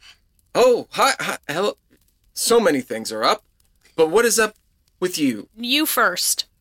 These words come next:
Speaker 1: Mm, okay, well, the council has gone off to the Nether Mountains,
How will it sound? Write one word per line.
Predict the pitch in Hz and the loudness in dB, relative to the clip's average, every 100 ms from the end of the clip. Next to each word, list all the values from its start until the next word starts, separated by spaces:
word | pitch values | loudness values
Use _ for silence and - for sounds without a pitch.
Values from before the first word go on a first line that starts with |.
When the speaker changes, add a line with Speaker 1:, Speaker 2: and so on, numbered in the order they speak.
| _ - | _ -12
Speaker 1:
Mm, | 180 185 185 180 180 185 156 _ _ _ | -8 -8 -6 -8 -8 -10 -14 _ _ _
okay, | - 185 202 220 247 _ - | -12 -6 -2 -2 -2 _ -4
well, | 180 208 233 - _ _ _ _ _ _ _ | 0 0 0 -6 _ _ _ _ _ _ _
the | 147 156 151 - | 0 2 2 -4
council | - 214 311 - 196 247 269 _ _ | -2 0 0 0 0 0 -2 _ _
has | 156 | -12
gone | - 180 190 | -2 0 2
off | 185 190 214 _ _ | 0 0 -2 _ _
to | - | -8
the | 160 | -4
Nether | 156 214 | 0 0
Mountains, | 220 196 - 247 277 - | 2 0 0 -4 -6 -10